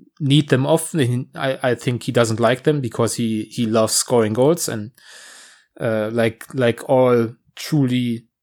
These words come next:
great, ambitious players, they don't want to be rested. They don't want to come off the pitch, and, and also for that kind of game, it, it sends a, a bad signal to the rest of the team. I think if you take out the one guy who's providing all the goals, usually,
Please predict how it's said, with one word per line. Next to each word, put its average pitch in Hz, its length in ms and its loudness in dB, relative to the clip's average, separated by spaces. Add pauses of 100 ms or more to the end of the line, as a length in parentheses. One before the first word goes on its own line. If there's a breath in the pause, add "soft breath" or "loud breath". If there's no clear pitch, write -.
(260)
great, 131 420 0
ambitious 127 480 0
players, 131 500 -2
they 131 100 2
don't 131 180 4
want 135 240 2
to - 100 -4
be 113 400 -4 (280)
rested. 123 460 0
They 120 100 2
don't 117 180 0
want 123 160 -4
to - 60 -6
come 113 200 -4
off 107 120 -4
the 104 100 -6
pitch, 127 280 -4
and, 113 220 -4 (400 loud breath)
and 139 100 2
also 147 340 4
for 139 180 -2
that 147 240 0
kind 135 220 0
of 120 140 -4
game, 131 320 2
it, 135 240 -4
it 135 120 -2
sends - 500 -2
a, 127 280 -4
a 123 40 -2
bad 123 280 0
signal 147 340 0
to 127 140 -8
the 120 100 -4
rest 120 180 0
of 113 100 -4
the 123 80 -4
team. 123 260 -4
I 110 60 -4
think 107 300 -8
if - 200 -10
you 117 160 -2
take - 320 -4
out 117 280 0
the 117 100 0
one 123 220 2
guy 120 220 2
who's 117 220 -2
providing 117 440 0
all 113 140 0
the 110 100 -6
goals, 131 340 -2
usually, 113 460 -8